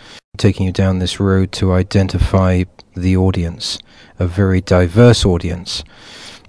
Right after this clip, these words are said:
And we talked about religion, we talked about paradigms that I suspect are going to disappear soon.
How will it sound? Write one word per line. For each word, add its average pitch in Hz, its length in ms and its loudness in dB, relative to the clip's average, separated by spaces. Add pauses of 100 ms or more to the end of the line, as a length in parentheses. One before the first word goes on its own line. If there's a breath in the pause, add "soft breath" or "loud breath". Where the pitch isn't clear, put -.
(100)
And 92 480 2
we 95 160 2
talked 104 340 0
about 90 340 0
religion, 90 640 -2
we 92 160 -10
talked - 380 -6
about 87 500 -2
paradigms 87 720 0
that 90 140 -4
I 87 160 -2
suspect - 600 -4
are 87 120 -4
going 90 380 -4
to 85 440 -4 (320)
disappear 98 640 0 (1120 soft breath)
soon. 85 400 0